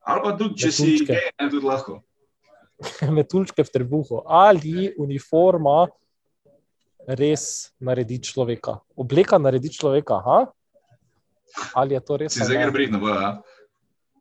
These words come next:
Speaker 2: <laughs>
Speaker 1: Aha.
Speaker 2: Ja,
Speaker 1: Dobro,
Speaker 2: ja,
Speaker 1: okej.
Speaker 2: ja.
Speaker 1: Šerajte, lajkajte, subscribajte, thumbs up na YouTubeu, bilo kaj, um, če, če se vam zdi, če se vam zdi kul ta podcast,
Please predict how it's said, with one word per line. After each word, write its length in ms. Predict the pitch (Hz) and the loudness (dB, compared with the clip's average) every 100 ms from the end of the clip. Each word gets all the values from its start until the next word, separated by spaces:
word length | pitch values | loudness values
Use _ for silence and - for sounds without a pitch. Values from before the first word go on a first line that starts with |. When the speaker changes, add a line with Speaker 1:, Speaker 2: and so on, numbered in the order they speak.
| - | -20
Speaker 2:
<laughs> 960 | - 156 - 131 - 139 170 - 156 | -12 -12 -10 -12 -12 -4 -4 -2 -4
Speaker 1:
Aha. 220 | 104 170 277 139 - 127 _ _ _ _ _ _ 175 - - | 0 0 0 -2 -6 -12 _ _ _ _ _ _ -20 -20 -4
Speaker 2:
Ja, 120 | 120 | 0
Speaker 1:
Dobro, 220 | 104 170 131 | 4 4 6
Speaker 2:
ja, 160 | 151 | 4
Speaker 1:
okej. 120 | 120 | 2
Speaker 2:
ja. 200 | - 180 - | -6 -8 -12
Speaker 1:
Šerajte, 520 | - - 180 160 123 127 | -8 -4 0 0 2 0
lajkajte, 540 | 135 156 151 123 113 | 0 0 -2 -4 -4
subscribajte, 760 | 101 104 104 123 135 123 107 101 | -6 -8 -6 -4 -4 -4 -4 -4
thumbs 280 | 139 147 127 | -2 -2 -2
up 160 | 135 123 | -4 -4
na 280 | 101 92 95 - - 95 | -4 -4 -8 -12 -16 -8
YouTubeu, 640 | 117 135 151 135 107 98 | -8 0 0 2 0 0
bilo 220 | 104 123 104 | -2 -6 -6
kaj, 360 | 117 117 117 110 | -2 0 -2 -4
um, 560 | 110 87 87 90 85 90 _ _ _ | -10 -8 -6 -8 -12 -16 _ _ _
če, 280 | - 90 85 | -10 -8 -8
če 220 | - 95 | -8 -8
se 140 | 90 101 | -6 -8
vam 200 | 92 95 | -6 -8
zdi, 460 | 101 110 113 - - | -4 -4 -4 -8 -10
če 140 | 110 | -6
se 120 | 104 | -4
vam 220 | 104 135 | -2 -2
zdi 240 | 123 113 120 | -4 -6 -8
kul 220 | 113 120 | -8 -8
ta 140 | 107 104 | -6 -6
podcast, 460 | 104 101 101 101 | -6 -4 -4 -4